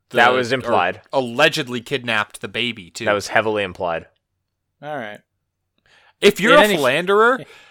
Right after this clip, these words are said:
Speaker 1: how much is it your dream scenario to have your wife, like, go out and murder a family on the night you're cheating on her and get caught?
Speaker 3: Is that a dream scenario? I don't think that's a dream scenario.
Speaker 2: This is dark. I don't like this.
Speaker 3: I think your dream scenario is you
Speaker 1: You're
Speaker 3: just
Speaker 1: cheating
Speaker 3: continue
Speaker 1: on your wife is
Speaker 3: philandering
Speaker 1: dark,
Speaker 3: and no one
Speaker 1: man.
Speaker 3: finds out.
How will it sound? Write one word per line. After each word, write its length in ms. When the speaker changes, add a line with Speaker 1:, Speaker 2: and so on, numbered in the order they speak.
Speaker 1:
how 360
much 280
is 120
it 120
your 160
dream 420
scenario 640
to 140
have 120
your 120
wife, 320
like, 180
go 160
out 160
and 100
murder 440
a 40
family 480
on 120
the 80
night 180
you're 100
cheating 440
on 140
her 180
and 140
get 160
caught? 360
Speaker 3:
Is 160
that 140
a 40
dream 220
scenario? 440
I 120
don't 200
think 140
that's 180
a 40
dream 240
scenario. 440
Speaker 2:
This 160
is 160
dark. 360
I 80
don't 160
like 240
this. 320
Speaker 3:
I 120
think 180
your 60
dream 240
scenario 500
is 180
you 60
Speaker 1:
You're 60
Speaker 3:
just 160
Speaker 1:
cheating 140
Speaker 3:
continue 140
Speaker 1:
on 60
your 140
wife 180
is 60
Speaker 3:
philandering 260
Speaker 1:
dark, 160
Speaker 3:
and 100
no 100
one 100
Speaker 1:
man. 100
Speaker 3:
finds 240
out. 220